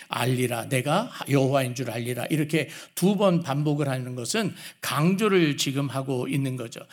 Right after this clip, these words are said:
이 말은 우리가 조금 쉽게 생각을 해보면, 부모와 자식 간에서 관계를 놓고 보면 좀 쉽게 이해를 할 수가 있는데요.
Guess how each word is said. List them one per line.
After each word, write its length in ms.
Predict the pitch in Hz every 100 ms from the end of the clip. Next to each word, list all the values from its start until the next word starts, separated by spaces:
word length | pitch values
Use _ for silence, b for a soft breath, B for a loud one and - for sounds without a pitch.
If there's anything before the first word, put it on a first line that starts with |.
| B B
이 140 | 208 240
말은 640 | 190 127 151 220 117 - _ _ _ _ _ _ _ _
우리가 220 | 165 185
조금 320 | 196 175 208 190
쉽게 540 | - 202 - - 214
생각을 460 | 202 190 170 170 156
해보면, 460 | 135 131 151 156 B B B _
부모와 460 | 156 180 214 170
자식 360 | 143 127 - 175
간에서 680 | 190 165 147 147 131 117 - - - -
관계를 480 | 127 143 180 175
놓고 260 | 151 131 143
보면 380 | 131 123 147 143
좀 120 | 139
쉽게 380 | 131 165 165 160
이해를 560 | 135 135 127 123 131
할 140 | 117 170
수가 300 | - 147 139
있는데요. 540 | 117 120 117 147 185